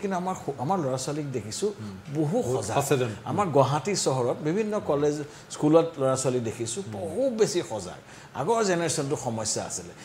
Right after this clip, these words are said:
Speaker 1: এতিয়া নতুন জেনেৰেশ্যনৰ প্ৰতি মই যথেষ্ট আশাবাদী। অন্ততঃ ডেকা ডেকা পঢ়ি থকা দে-, দাদাই যিটো কথা ক'লে, যথেষ্ট সজাগ। প্ৰথম কথা, ভাল খবৰ যে দেৱাশীষ শৰ্মাৰ নিচিনা ইমান বেছি, এ, মানৱ দৰদী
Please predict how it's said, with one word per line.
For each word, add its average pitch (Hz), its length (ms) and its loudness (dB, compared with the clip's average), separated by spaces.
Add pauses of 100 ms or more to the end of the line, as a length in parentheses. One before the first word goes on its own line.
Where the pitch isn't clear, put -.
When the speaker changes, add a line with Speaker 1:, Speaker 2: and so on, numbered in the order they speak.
(200)
Speaker 1:
এতিয়া 139 180 2
নতুন 151 300 0
জেনেৰেশ্যনৰ 151 560 0
প্ৰতি 147 180 -4
মই 139 180 -2
যথেষ্ট 135 380 -6
আশাবাদী। 127 420 -2
অন্ততঃ 139 480 0 (340)
ডেকা 139 280 -2
ডেকা 202 220 -4 (100)
পঢ়ি 151 200 0
থকা 175 200 -2 (160)
দে-, 123 240 -2
দাদাই 117 280 6
যিটো 135 240 0
কথা 107 140 -2
ক'লে, 151 280 0 (320)
যথেষ্ট 131 480 -2
সজাগ। 127 360 -2
প্ৰথম 120 300 -4
কথা, 95 160 -10 (520)
ভাল 143 160 8 (100)
খবৰ 185 260 6
যে 165 140 4
দেৱাশীষ 139 500 4
শৰ্মাৰ 135 300 -2
নিচিনা 135 320 -6 (200)
ইমান 127 340 -2 (140)
বেছি, 110 360 -2 (480)
এ, 110 80 -2
মানৱ 120 400 2 (100)
দৰদী 135 440 2